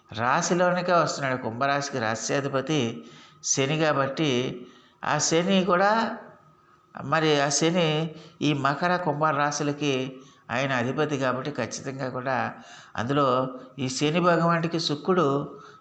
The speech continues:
మిత్రుడు, మిత్రగ్రహం కాబట్టి ఖచ్చితంగా కూడా మీకు, ఆ, ఆ, మంచి ఫలితాలను ఇస్తాడు.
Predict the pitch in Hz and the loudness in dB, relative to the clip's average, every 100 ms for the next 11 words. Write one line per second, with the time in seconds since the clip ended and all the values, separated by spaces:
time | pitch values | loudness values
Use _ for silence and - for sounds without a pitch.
0 | - 131 143 - 180 113 90 - - _ | -10 -6 -4 2 2 2 -2 -10 -20 _
1 | _ _ _ _ _ _ _ - - _ | _ _ _ _ _ _ _ -20 -20 _
2 | _ - 117 - 180 175 165 160 143 139 | _ -10 -8 -2 0 2 2 0 0 -2
3 | 127 135 - 143 117 - - - - - | -2 -4 -4 -4 -4 -8 -14 -20 -10 -4
4 | 123 - - 147 147 151 147 139 139 123 | -2 -4 -6 -4 -2 -2 0 0 0 0
5 | 120 117 - - - - 110 120 120 110 | -2 -6 -12 -14 -18 -10 -4 -2 0 2
6 | 107 101 - - - - - 104 113 107 | 2 -2 -6 -12 -20 -16 -4 0 2 2
7 | 107 98 - 107 107 101 - - - 87 | 0 -4 -8 -6 -4 -6 -12 -20 -20 -16
8 | 98 120 156 160 143 117 113 104 98 82 | -8 -4 -4 -2 -2 -2 -2 -6 -6 -10
9 | - - - | -12 -18 -20